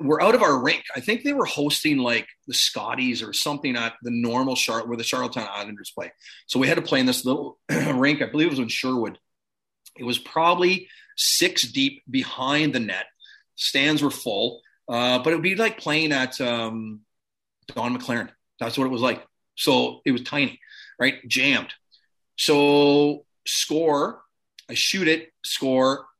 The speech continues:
I know it's in. Play goes on for about five, ten seconds,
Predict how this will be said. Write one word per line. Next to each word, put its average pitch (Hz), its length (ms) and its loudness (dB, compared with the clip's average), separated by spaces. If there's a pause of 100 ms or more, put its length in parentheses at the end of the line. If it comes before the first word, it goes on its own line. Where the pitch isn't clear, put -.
(240)
I 135 160 2
know 151 160 0
it's 135 160 -2
in. 120 280 -4 (800)
Play 175 220 4
goes 165 220 4
on 135 220 2
for 135 100 -2
about 123 200 -2
five, 127 420 -2
ten 120 240 -4
seconds, 110 680 -6